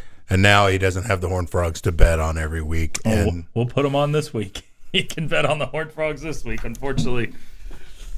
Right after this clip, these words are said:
Speaker 2: I hope it doesn't push
Speaker 1: what's the
Speaker 2: him to
Speaker 1: line
Speaker 2: victory.
Speaker 1: there? Two?
Speaker 2: Uh, three as of this morning.
Speaker 1: Tech?
Speaker 2: Three Tech, yep. Opened at two and a half.
Speaker 1: They just released the depth chart, and Baron Morton is at the top,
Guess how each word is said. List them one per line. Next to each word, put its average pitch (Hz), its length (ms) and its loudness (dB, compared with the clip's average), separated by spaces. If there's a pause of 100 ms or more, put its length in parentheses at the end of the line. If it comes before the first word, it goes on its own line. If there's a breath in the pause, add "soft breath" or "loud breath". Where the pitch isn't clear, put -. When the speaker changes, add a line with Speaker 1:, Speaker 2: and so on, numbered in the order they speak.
(280 soft breath)
Speaker 2:
I 104 100 0
hope 123 300 0
it - 20 0
doesn't 117 320 0
push 123 100 2
Speaker 1:
what's 120 120 4
the 160 80 6
Speaker 2:
him 143 60 8
to 135 40 6
Speaker 1:
line 117 240 4
Speaker 2:
victory. 123 200 0
Speaker 1:
there? 117 80 -8
Two? 175 420 2 (400)
Speaker 2:
Uh, 98 180 0
three 110 440 -2 (220)
as 101 160 -2
of 90 120 -6
this 98 180 -4
morning. 85 320 -6 (160)
Speaker 1:
Tech? 147 340 2 (460)
Speaker 2:
Three 101 220 0
Tech, 127 420 -4
yep. 107 300 -4
Opened 123 320 4
at 117 100 -4
two 131 140 0
and 113 80 2
a 95 40 0
half. 90 300 -4
Speaker 1:
They 117 240 8
just 131 380 2
released 123 420 2
the 110 60 -6
depth 98 420 2
chart, 80 420 -2 (380)
and 85 680 -2 (1700 loud breath)
Baron 139 220 8
Morton 113 300 4
is 101 180 2
at 101 80 0
the 98 60 -6
top, 90 440 0